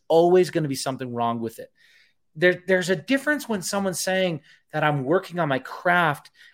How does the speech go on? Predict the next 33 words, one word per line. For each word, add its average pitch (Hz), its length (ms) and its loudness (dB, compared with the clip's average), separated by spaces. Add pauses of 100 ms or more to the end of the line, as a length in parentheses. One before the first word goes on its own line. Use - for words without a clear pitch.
I 180 60 4
think 262 140 -2
about 190 140 4
it 127 80 -4
this 165 180 -4
way. 117 220 0 (720)
You 196 260 2
are, 165 300 4
this 233 320 0
is 226 360 0
the 151 100 6
process 127 720 -2
of 139 240 -4
perfecting 147 880 -4
something, 117 500 -10 (460)
and 165 120 2
it's 160 180 0
through 156 340 -2
reps. 135 500 0
It's 127 160 -12
through 135 240 -8
doing 151 380 -2
it. 117 140 -6 (500)
I 156 80 2
heard, 180 480 2
um, 123 420 0 (1600)
uh, 120 800 -4 (380)
why 113 120 -14
am 117 120 -4
I 117 40 -2
forgetting 131 300 -2
his 147 160 0
name? 170 380 0